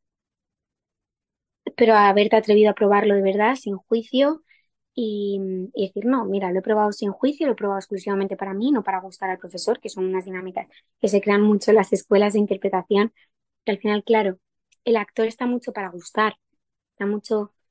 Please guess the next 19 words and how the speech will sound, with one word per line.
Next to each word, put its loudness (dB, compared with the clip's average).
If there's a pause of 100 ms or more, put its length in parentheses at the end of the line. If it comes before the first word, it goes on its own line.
(180)
como, -4
"Venga, 0
cómprame, -2
cómprame", -6
pues -12
desde -4
que 0
vas 0
a 2
un 2
casting 2
hasta -2
en -4
el -4
rodaje -4
al 0
público, 2
o 0
sea, -8